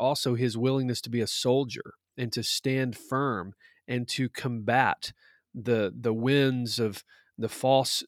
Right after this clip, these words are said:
doctrines and things that have been flowing through the church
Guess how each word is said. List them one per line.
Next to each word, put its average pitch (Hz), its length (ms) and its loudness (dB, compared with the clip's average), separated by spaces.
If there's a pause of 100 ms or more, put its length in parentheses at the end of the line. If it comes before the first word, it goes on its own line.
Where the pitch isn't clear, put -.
(140)
doctrines 123 680 2
and 113 140 -8
things 127 280 -2
that 110 60 -6
have 104 120 -8
been 110 160 -4
flowing 123 460 2
through 123 400 0 (500)
the 117 140 0
church - 600 0